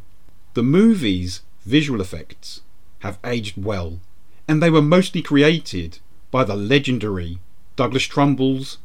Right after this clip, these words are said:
own company. Even though we get to see Dredd's face for much of the film, when we're really not supposed to,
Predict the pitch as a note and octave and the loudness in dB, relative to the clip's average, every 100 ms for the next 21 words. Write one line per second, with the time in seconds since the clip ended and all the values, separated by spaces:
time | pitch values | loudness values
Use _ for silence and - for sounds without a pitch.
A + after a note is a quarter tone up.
0 | - - - A#2+ A#2 A2 A2 F#2+ F#2+ F2+ | -12 -12 -8 -4 -2 -2 -2 -4 -4 -6
1 | E2+ F2+ - - - - - - A#3+ G#3+ | -4 -6 -8 -12 -12 -12 -10 2 2 4
2 | G#3 G3 G3 F#3+ D#3+ - C#3+ - D3+ C#3+ | 4 6 6 6 2 -2 -2 0 2 4
3 | C#3+ - - D3 G#2+ F2+ - - - - | 2 2 -2 0 0 -2 -6 -8 -10 -12
4 | - - - C3 C3+ - G#2+ F#2 C3+ C3+ | -12 -12 -2 2 2 0 -4 -2 2 2
5 | F#2+ F2 - - - - C4+ B3+ A3+ A3+ | 2 -4 -8 -12 -14 4 6 8 6 4
6 | G3 F3 - - B2+ F#3 F#3+ - F#2 E2 | 4 2 -4 -2 2 2 0 -4 -4 -2
7 | E2 | -6